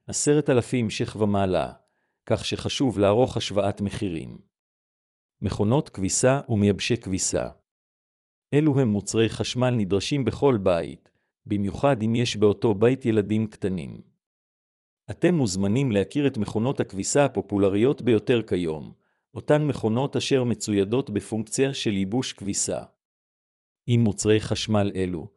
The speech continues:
לא צריך להתעסק כמעט עם הכביסה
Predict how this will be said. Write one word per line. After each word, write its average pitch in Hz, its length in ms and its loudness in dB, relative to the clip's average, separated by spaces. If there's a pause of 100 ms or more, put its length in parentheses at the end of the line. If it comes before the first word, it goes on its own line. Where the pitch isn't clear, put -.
(300)
לא 151 140 4
צריך 131 340 0
להתעסק 104 600 0
כמעט 117 380 -2
עם 120 100 0
הכביסה 107 520 2